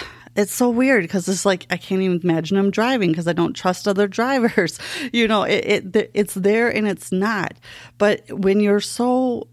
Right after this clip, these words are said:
focused on excitement and what's coming and going on vacation, and it, you just kind of lear-, maybe lose perspective, or I don't know,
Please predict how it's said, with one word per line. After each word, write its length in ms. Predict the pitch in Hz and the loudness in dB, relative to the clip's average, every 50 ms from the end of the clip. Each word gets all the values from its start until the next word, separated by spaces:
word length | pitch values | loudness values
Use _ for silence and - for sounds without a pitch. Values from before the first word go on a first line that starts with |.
| _ _ | _ _
focused 540 | - - - 196 180 - 214 202 - - - | -6 0 2 2 2 2 -2 -2 -2 -2 -2
on 440 | 175 156 151 160 156 151 - - - - _ _ - - - _ _ - | -2 0 0 0 0 0 -2 -4 -8 -14 _ _ -20 -20 -20 _ _ -10
excitement 760 | 170 - - - - 160 127 - - 143 147 - - 220 - - | -8 -8 -6 -2 0 0 0 -2 -4 -10 -12 -12 -12 -14 -8 -2
and 180 | 180 175 160 160 | 0 2 2 2
what's 220 | 156 151 - - | 2 0 -2 -8
coming 440 | - - - 160 147 147 143 147 147 | -12 -6 -4 -4 -2 -2 -2 -2 -2
and 180 | 135 156 165 | -2 -2 0
going 280 | 156 175 180 175 175 170 | 2 2 2 4 4 2
on 120 | 170 165 165 | 2 0 0
vacation, 760 | 160 156 - - - 123 - - - - - 123 131 - - - - - - - - - | -2 -6 -6 -6 -6 -4 -4 -6 -8 -8 -8 -8 -8 -10 -12 -14 -16 -18 -18 -20 -10 -4
and 240 | - 202 196 180 - - | 0 0 0 0 -2 -4
it, 160 | - - - | -8 -6 -2
you 140 | 190 202 208 | 0 0 0
just 200 | 196 214 220 - | 0 0 -4 -2
kind 220 | - 247 240 220 202 | -2 0 0 0 0
of 100 | 185 180 | 0 0
lear-, 240 | 175 180 170 - - - - - - - | 2 2 2 0 -4 -10 -18 -16 -10 -4
maybe 260 | 156 180 185 190 196 185 | 0 0 2 2 2 2
lose 280 | 180 160 170 180 - - | 2 2 0 0 -2 -6
perspective, 800 | - 160 - - - - 127 147 - - - 214 214 220 220 220 - | -8 -8 -8 -6 -4 -4 -4 -4 -4 -2 -2 0 0 0 -2 -4 -4
or 500 | - 180 170 160 151 151 139 139 135 - - - - - - - - - - - - - _ - - | 0 0 2 2 2 2 0 -2 -4 -6 -10 -18 -20 -20 -20 -20 -20 -20 -20 -20 -20 -20 _ -2 0
I 60 | 180 | 2
don't 160 | 190 196 196 | 2 2 2
know, 240 | 196 185 180 180 | 2 0 0 -2